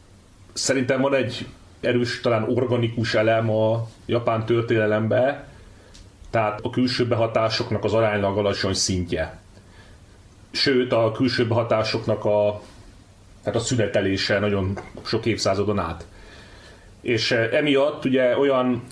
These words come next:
történelmi folyamatok tudtak lejátszódni Japánban, amik mondjuk más országok nem ismertek. Tehát mondjuk nem sok országot tudnék említeni hirtelen, vagy birodalmat, vagy királyságot, amit mondjuk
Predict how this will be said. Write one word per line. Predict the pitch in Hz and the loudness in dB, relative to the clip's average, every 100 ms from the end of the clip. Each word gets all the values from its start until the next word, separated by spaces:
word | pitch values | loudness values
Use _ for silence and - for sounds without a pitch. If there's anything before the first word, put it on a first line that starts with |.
| - - | -20 -8
történelmi | - 131 135 117 | -2 0 2 0
folyamatok | 113 135 120 117 117 | 0 0 2 2 0
tudtak | 135 110 117 | -2 -2 0
lejátszódni | 123 127 120 - 123 113 | 2 2 0 0 0 2
Japánban, | 117 123 117 113 113 117 | 0 2 0 0 0 2
amik | 117 113 | 0 0
mondjuk | 113 107 113 110 | 0 0 -2 0
más | 113 113 | 0 0
országok | 113 107 117 107 101 - - | -2 0 0 0 -2 -6 -8
nem | - 92 | -4 -2
ismertek. | 92 - 90 85 92 85 | -2 -2 -2 -2 -4 -4
Tehát | - 92 | -4 -2
mondjuk | 107 110 | 0 0
nem | 123 139 | 0 0
sok | - 139 | 0 0
országot | 123 120 127 113 113 | -2 0 0 0 -2
tudnék | 120 113 113 | 0 0 2
említeni | 120 123 107 110 | 2 2 0 0
hirtelen, | 104 113 113 104 110 135 - - - - - - | 0 0 0 0 0 -2 -6 -16 -20 -20 -20 -8
vagy | - 92 | -4 0
birodalmat, | 117 127 120 117 117 120 | 0 2 2 2 2 0
vagy | 110 - | -2 -2
királyságot, | 117 113 117 - 113 113 117 | 0 2 2 0 0 0 0
amit | 107 107 107 - | 0 -2 -4 -2
mondjuk | 113 113 113 - | 0 0 -2 -6